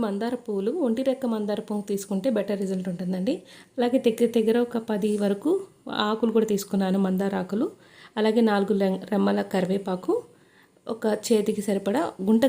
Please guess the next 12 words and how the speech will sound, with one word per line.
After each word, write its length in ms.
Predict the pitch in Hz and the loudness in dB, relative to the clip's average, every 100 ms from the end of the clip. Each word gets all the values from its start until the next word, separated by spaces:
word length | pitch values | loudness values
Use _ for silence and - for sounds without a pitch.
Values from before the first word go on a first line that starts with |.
| 220 | 4
గరిటాకు, 520 | 196 190 175 170 330 - - _ _ _ _ _ - | 0 -2 -4 0 0 0 -8 _ _ _ _ _ -4
అలాగే 240 | 208 202 285 240 | -2 2 4 4
నాలుగు 240 | 202 196 196 | 2 2 2
రెమ్మల 260 | 190 190 190 - _ - | 2 0 -2 -6 _ 0
వేపాకు, 480 | 196 196 202 202 349 - - _ _ _ _ 214 | 0 0 -2 0 0 0 -8 _ _ _ _ -6
అలాగే 280 | 214 202 277 330 | -2 -2 -2 4
కొంచెం 340 | 269 247 - 254 - - - 214 | 6 6 4 -2 -4 -20 0 6
గోరింటాకు, 480 | 240 208 180 165 - - | 6 6 0 -6 -4 0
అది 100 | 196 | 0
కూడా 120 | 208 302 | 2 2
ఒక 80 | 247 196 | 2 0
గుప్పెడంతా 500 | 190 - 190 185 170 | -2 0 2 2 0